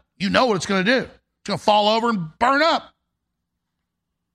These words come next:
And now all the videos are out of power lines falling and transformers blowing and fire shooting everywhere.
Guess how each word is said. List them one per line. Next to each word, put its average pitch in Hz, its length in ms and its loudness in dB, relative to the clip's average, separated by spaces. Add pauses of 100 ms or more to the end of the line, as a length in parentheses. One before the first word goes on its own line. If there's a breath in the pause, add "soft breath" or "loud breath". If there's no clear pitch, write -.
(920)
And 165 80 -8
now 220 160 4
all 240 160 0
the 233 100 0
videos 240 300 0
are 220 100 0
out 247 140 2
of 175 80 -2
power 196 260 4
lines 196 220 0
falling 196 380 0
and 170 100 -8
transformers 190 540 -4
blowing 190 340 -2
and 190 140 -10
fire 202 320 -2
shooting 202 180 -16
everywhere. 214 220 -6